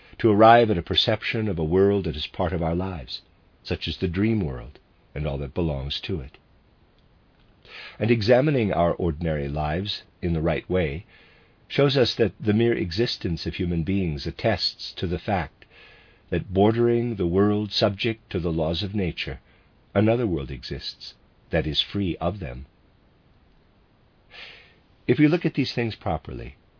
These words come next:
then we have to say that the world we're studying is subject to natural laws,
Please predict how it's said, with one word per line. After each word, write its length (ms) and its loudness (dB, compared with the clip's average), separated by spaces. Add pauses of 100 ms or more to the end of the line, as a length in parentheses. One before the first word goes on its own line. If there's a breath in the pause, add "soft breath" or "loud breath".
(380)
then 120 -2
we 100 2
have 140 0
to 100 -4
say 360 4
that 180 0
the 80 -4
world 480 4
we're 240 -4
studying 560 0
is 260 -4
subject 760 -4
to 280 -2
natural 440 -4
laws, 460 -4